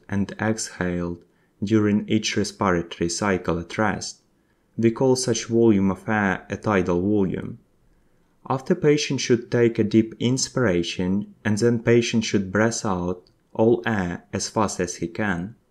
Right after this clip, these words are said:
As we know, we cannot operate the air in the dead space. In spirometry, the volume of air that we cannot operate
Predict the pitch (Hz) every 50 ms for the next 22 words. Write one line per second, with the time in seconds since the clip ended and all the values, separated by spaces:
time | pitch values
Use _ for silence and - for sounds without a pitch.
0 | _ _ _ _ _ _ _ _ _ _ _ _ _ - 113 110 113 113 127 131
1 | 135 135 135 135 - - - 117 120 117 - 180 185 180 - - 135 131 127 -
2 | 123 117 107 101 95 98 107 98 - - - 110 110 107 101 - 95 101 95 95
3 | 90 85 87 85 82 - - - - 117 107 87 85 80 - - - _ _ _
4 | _ _ _ _ _ _ _ 110 107 104 - - - 117 113 123 135 156 156 147
5 | - - - 104 95 98 95 - - - 104 104 107 101 107 117 120 123 117 107
6 | 104 101 101 - - 120 113 110 101 - 101 - - - 104 104 - - 113 110
7 | 104 92 87 - 110 113 113 - 127 117 92 87 87 90 - -